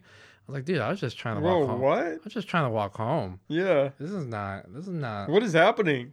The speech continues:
Speaker 1: I don't know, dude. But there's actually, there's, that's why I feel like I'm not a religious guy.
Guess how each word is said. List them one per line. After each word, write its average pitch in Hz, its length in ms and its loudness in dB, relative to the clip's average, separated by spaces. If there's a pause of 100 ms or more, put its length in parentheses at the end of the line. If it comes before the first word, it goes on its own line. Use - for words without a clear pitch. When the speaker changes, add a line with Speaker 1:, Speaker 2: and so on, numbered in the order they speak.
Speaker 1:
I 143 140 -12
don't 190 140 -6
know, 147 200 -4
dude. 95 280 -6 (880)
But - 80 -16
there's 160 180 -4
actually, 180 320 -2
there's, 139 200 -4 (520)
that's 139 220 -6
why 151 100 0
I 139 60 0
feel 135 180 -4
like 117 140 -2 (280)
I'm 117 120 -4
not 135 100 0
a 123 60 0
religious 101 400 -4
guy. 92 260 -8